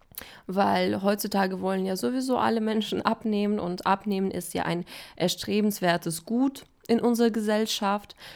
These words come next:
Für mich war das aber erstens grenzüberschreitend, weil ich finde, mein Körper ist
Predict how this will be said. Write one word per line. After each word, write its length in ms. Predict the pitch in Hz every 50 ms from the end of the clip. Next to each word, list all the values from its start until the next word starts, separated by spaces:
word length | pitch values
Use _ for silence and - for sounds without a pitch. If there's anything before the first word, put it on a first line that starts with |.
| - - _
Für 240 | - - - 226 220
mich 500 | 214 220 233 294 427 427 - - - _ _ _
war 260 | - 185 185 185 196
das 240 | 202 220 208 - -
aber 400 | 190 202 196 190 185 180 180 - -
erstens 720 | 185 180 180 185 185 - - 180 180 180 175 - - 180
grenzüberschreitend, 1300 | 165 175 175 180 190 226 - 269 247 254 247 240 - - 240 247 254 254 254 - 302 294 311 311 - - _ _ - - - - - - _
weil 200 | - 185 185 190
ich 180 | 202 - -
finde, 480 | - 226 226 233 233 233 233 233 226 - _ _ _ _
mein 300 | - - 190 208 214 208
Körper 460 | - - 233 233 233 233 - 233 -
ist 340 | - 202 196 - - -